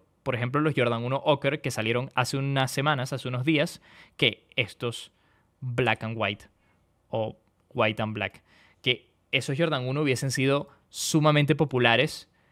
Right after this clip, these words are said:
en el dos mil veinte, por ejemplo, o en el dos mil diecinueve. Hubiese sido una locura.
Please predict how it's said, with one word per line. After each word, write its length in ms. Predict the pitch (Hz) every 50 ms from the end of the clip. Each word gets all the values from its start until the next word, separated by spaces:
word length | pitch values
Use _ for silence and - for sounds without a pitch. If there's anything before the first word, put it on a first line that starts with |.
| _ _ _ _ _ -
en 120 | 135 131
el 160 | 127 123 120
dos 160 | 120 120 104 123
mil 160 | 131 123 117
veinte, 340 | 127 113 113 110 101 107 101
por 160 | - 120 113
ejemplo, 340 | 107 117 113 110 - 117 110
o 100 | 113 113
en 40 | 117
el 120 | 113 113
dos 140 | 117 113 107
mil 160 | 123 123 117
diecinueve. 440 | 123 127 120 - 117 113 110 107 107
Hubiese 240 | 110 113 110 123 117
sido 160 | - 135 131
una 140 | 135 131 117
locura. 380 | 110 104 - - 107 107 -